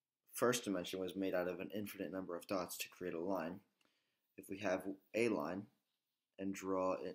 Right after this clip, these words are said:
infinite number of lines side by side, eventually what would occur would that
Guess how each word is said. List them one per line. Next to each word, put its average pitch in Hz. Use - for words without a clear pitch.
infinite 104
number 87
of 90
lines 87
side 87
by 85
side, 78
eventually 104
what 87
would 98
occur 87
would 85
that -